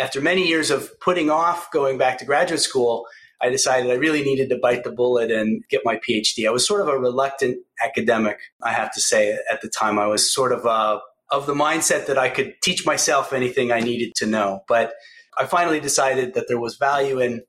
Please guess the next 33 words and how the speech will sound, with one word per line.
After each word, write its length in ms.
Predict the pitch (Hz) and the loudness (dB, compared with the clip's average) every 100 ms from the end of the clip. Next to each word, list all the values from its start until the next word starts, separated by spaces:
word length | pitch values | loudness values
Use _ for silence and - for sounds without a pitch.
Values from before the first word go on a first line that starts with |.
| - | -4
getting 240 | 131 123 | 0 2
my 140 | 120 113 | 0 0
P 160 | 127 | -2
H 220 | 113 - | -2 -2
D 240 | 127 123 113 | 0 0 2
and 260 | 107 107 - _ | 0 -4 -10 _
diving 420 | 123 120 123 120 110 | 0 2 2 0 0
back 280 | 113 110 | -2 -2
into 140 | 113 107 | -2 0
scientific 480 | 117 110 123 107 120 | 0 0 -2 -2 -2
research. 380 | 113 117 107 | 0 0 0
So 180 | - 113 | 0 2
I, 160 | 107 104 - - - - - | 2 0 -8 -18 -20 -20 -8
I 100 | 113 | -2
left 380 | 117 131 139 - | 2 2 0 -2
software 380 | 147 127 - 120 | 0 0 -2 -4
development, 580 | 113 117 113 110 110 110 _ _ _ 113 | 0 2 2 0 -2 -4 _ _ _ -10
became 280 | - 131 | -2 0
a 80 | 120 | 0
full-time 540 | - 123 123 123 117 117 | 0 0 0 0 -2 -2
P 140 | 120 | -2
H 160 | 117 - | -2 -2
D 80 | |
student, 480 | 139 - 131 120 120 | -2 0 0 0 0
and, 260 | 113 113 113 | 2 0 0
and 160 | 117 117 | 0 2
went 220 | 120 120 | 0 0
to 400 | - 117 113 110 - | -2 0 0 -2 -2
Santa 300 | 151 147 143 | -2 0 -2
Cruz, 220 | 135 123 | -2 -2
California, 800 | 123 113 - 135 131 120 113 - - - - | 0 -2 0 0 2 0 -2 -6 -18 -20 -8
to 100 | 120 | -4
join 640 | 117 120 117 113 110 110 | 0 2 2 2 0 -2